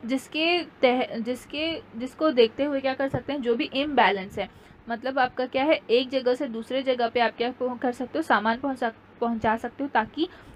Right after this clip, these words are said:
स-, सारे nations, किसी के, सभी nations का जो natural resource है वो क्या हो सके, यूज़ हो सके, और सभी के पास में equally amount पे ना, अ, natural resources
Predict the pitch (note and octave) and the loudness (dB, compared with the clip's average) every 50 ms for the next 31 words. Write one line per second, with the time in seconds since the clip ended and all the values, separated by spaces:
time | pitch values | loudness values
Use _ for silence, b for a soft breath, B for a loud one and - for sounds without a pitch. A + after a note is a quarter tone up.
0 | B - - C#4+ C4 B3 - - - - C#4 B3+ B3 C4 E4 F#4 E4+ C4+ A#3 A3+ | B 0 4 6 6 6 6 2 0 2 4 6 6 6 4 0 -2 -4 -6 -6
1 | - B3 G#3 G3+ G#3 - - A3+ - E4 E4 D#4 C#4+ - - A#3+ A#3+ C#4+ D#4+ E4+ | -6 -8 -10 -10 -12 -14 -14 -12 -10 -8 -8 -8 -6 -4 -2 -2 -2 -2 -2 -2
2 | D#4+ C4+ C4+ C#4 - C4 C4 C#4 - - - - C4+ C#4+ F4+ - - B B B | -2 -2 -2 -2 -4 -8 -8 -8 -10 -8 0 2 4 4 2 0 -4 B B B
3 | B B - C4 C4 B3 A3+ G#3 A3+ - C#4 C#4+ C#4 C4 B3+ - - A#3 A3+ A3+ | B B -4 -2 0 2 2 2 0 0 -2 -2 -2 -2 -4 0 2 2 2 2
4 | A3+ - B3 A#3 A3 A3+ A3 A#3+ B3 B3 B3 - B3 B3 C4+ D4+ D4+ B3 A3+ A#3 | 2 -2 -2 -2 -2 0 0 0 0 0 0 0 0 0 2 2 2 2 2 2
5 | A3+ A#3+ - C#4 C4+ C4+ C4+ B3 A#3 C#4 D4 - G#3+ C4+ D4+ - C4+ A#3+ A3+ C4+ | 0 2 2 2 2 2 2 0 2 2 2 4 4 4 2 2 2 2 2 0
6 | C#4 - D4+ D4+ - A#3 G#3+ A3+ - C4+ D4 C4+ - C4 C4 A#3 - - C#4 C4+ | 0 0 0 2 4 4 2 2 0 -4 -8 -8 -6 -6 -8 -8 -4 0 0 0
7 | C#4 D#4 D4+ C#4 A#3+ A#3 A3 G#3+ A3+ G#3+ B3 A3 - C#4 F4+ G4+ B B B B | 0 0 -4 -4 -4 -6 -6 -6 -8 -10 -10 -4 -2 -2 -2 -2 B B B B
8 | B - - B3 B3 - - A3 A3+ A3 A3+ G#3+ G#3 G3 - - - - - - | B -12 -6 -4 -4 -2 -2 -2 -2 -2 -2 -4 -4 -8 -10 -12 -14 -14 -6 0
9 | B3+ B3+ A#3+ A#3 - D4 D#4+ D#4 C4+ B3+ B3 - A3+ G#3 G3+ G#3+ - E4 G4 G4+ | 2 2 2 2 0 0 -2 0 0 -2 -4 -2 -2 -2 -2 -2 -2 -2 -2 -2
10 | - | -4